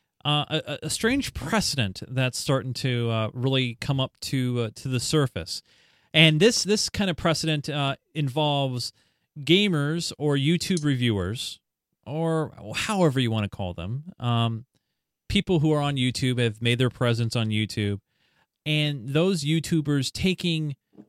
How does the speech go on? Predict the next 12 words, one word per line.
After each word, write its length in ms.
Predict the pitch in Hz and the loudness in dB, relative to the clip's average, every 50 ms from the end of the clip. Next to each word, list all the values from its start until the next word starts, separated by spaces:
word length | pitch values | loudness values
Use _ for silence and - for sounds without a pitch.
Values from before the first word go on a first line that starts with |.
| - 131 | -4 -2
money 760 | 123 127 135 143 156 170 165 131 92 80 87 101 139 160 - _ _ _ _ _ _ _ _ - - - - _ | 0 0 2 4 4 4 4 2 0 -2 -4 -6 -6 -6 -8 _ _ _ _ _ _ _ _ -20 -20 -20 -16 _
um, 520 | - 123 120 120 117 117 113 113 110 110 - _ _ - | -4 -2 0 0 0 0 0 0 -2 -4 -8 _ _ -4
and 520 | 135 135 135 131 127 127 123 127 131 127 - - | -2 0 2 2 0 0 -2 -4 -6 -8 -6 -2
advance 520 | 135 139 131 113 139 143 151 160 - - | -2 -2 0 2 2 2 2 0 0 0
release 300 | 160 147 143 147 139 - | 0 0 2 2 0 -2
copies 500 | - - 147 143 135 131 - 139 131 123 | -2 -4 -2 -2 -2 0 0 -2 0 0
of 140 | 131 131 131 | -2 -2 0
games, 520 | - 127 110 101 101 110 143 165 - - - | 0 2 2 2 0 -2 -2 -4 -6 -8 -6
like, 240 | - 117 120 120 - | -4 -2 -2 -2 -2
for 140 | - 131 127 | -2 -2 -2
example, 440 | 123 110 113 120 113 110 - 123 | -2 0 0 0 0 0 0 0
Middle-earth, 600 | 113 110 113 120 123 123 120 113 117 120 - - | 2 2 4 4 4 4 4 4 4 2 0 -4